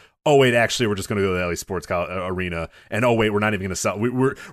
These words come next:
gonna struggle to sell seventeen thousand tickets, even though we wanted to sell a hundred twenty-seven thousand. Like, that, that is an all-timer. And like you said, the other two is, like,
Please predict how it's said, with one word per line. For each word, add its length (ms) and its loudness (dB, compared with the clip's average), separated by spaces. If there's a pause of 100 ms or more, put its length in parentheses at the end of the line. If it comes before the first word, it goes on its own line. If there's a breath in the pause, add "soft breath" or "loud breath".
gonna 60 4
struggle 300 0
to 40 -6
sell 200 2
seventeen 600 -2
thousand 360 -2
tickets, 320 -6
even 140 -4
though 80 -4
we 80 0
wanted 180 -2
to 60 -8
sell 160 -2
a 40 -4
hundred 220 -8
twenty-seven 540 -8
thousand. 340 -14
Like, 140 -14
that, 260 2
that 240 6
is 200 0
an 60 0
all-timer. 540 -6 (320 loud breath)
And 100 2
like 120 2
you 60 -6
said, 140 2
the 100 2
other 100 4
two 260 0
is, 140 0
like, 280 -4